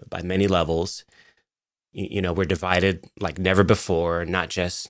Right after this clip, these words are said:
socially, but politically as well.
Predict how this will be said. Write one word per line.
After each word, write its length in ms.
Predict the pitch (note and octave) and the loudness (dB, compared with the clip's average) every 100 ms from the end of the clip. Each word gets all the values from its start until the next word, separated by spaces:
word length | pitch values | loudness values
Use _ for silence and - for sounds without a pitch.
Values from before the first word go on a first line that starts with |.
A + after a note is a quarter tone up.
| _ - | _ -14
socially, 600 | - F#2+ F#2 F2 E2 E2 | -4 -4 -4 -8 -8 -8
but 340 | E2 D2 - _ _ _ _ _ | -8 -8 -10 _ _ _ _ _
politically 540 | - G#2 G#2+ G2+ F2 D#2+ | -4 0 0 0 0 -2
as 160 | E2 F#2+ | -2 0
well. 420 | F#2+ E2+ E2+ | 0 0 -2